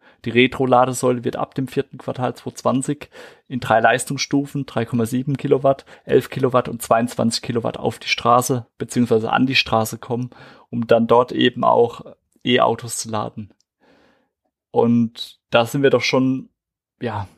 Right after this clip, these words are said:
freudig überrascht gewesen, dass es solche Konzepte gibt, dass man nicht nur bei E-Autos mit neuem anmutenden Design aufwartet oder sich auch an, an älteren Designs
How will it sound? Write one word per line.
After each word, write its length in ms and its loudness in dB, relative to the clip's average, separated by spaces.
freudig 400 2
überrascht 400 0
gewesen, 380 -4
dass 120 -2
es 160 -4
solche 320 0
Konzepte 540 -8
gibt, 320 -8
dass 160 -2
man 120 4
nicht 180 0
nur 80 -4
bei 220 2
E-Autos 640 2
mit 420 -12
neuem 520 0
anmutenden 680 -6
Design 400 0
aufwartet 580 0
oder 160 2
sich 200 -6
auch 120 -8
an, 100 -8
an 140 -2
älteren 460 0
Designs 520 0